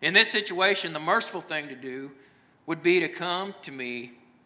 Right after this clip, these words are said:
in love and encourage me to make a change in my life. The key here being to do it in love.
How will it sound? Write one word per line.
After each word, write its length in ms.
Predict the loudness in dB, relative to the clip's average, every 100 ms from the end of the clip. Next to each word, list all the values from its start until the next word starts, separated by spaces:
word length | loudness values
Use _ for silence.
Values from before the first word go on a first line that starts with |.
| _ -8
in 180 | -6
love 440 | -2 -2 -2 -4 -8 -20 -20 -12
and 120 | -10
encourage 460 | -8 -4 -2 -2
me 120 | -4 -10
to 60 |
make 240 | -6 -8 -8
a 60 |
change 380 | -12 -12 -14 -16
in 100 | -16
my 200 | -16 -16
life. 440 | -18 -20 -20 -20 -20 _ _ _ _ _ _ _ _ _ _ _ _
The 80 | -12
key 300 | -8 -4 -4
here 460 | -4 -4 -2 -4 -8 -20 _ _
being 220 | -6 -4
to 80 | -6
do 240 | -10 -8 -6
it 160 | -8 -12 -18
in 220 | -18 -12
love. 440 | -8 -8 -8 -14